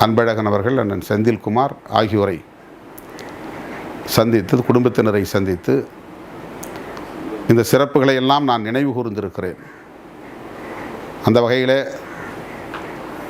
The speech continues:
பெண்களை ஆன்மீக தளத்தில் எம்பவர் செய்கிற, அவர்களுக்கு ஊக்கமளிக்கிற,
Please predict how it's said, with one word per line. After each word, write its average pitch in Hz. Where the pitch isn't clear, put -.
பெண்களை 135
ஆன்மீக 131
தளத்தில் 120
எம்பவர் 143
செய்கிற, 110
அவர்களுக்கு 120
ஊக்கமளிக்கிற, 123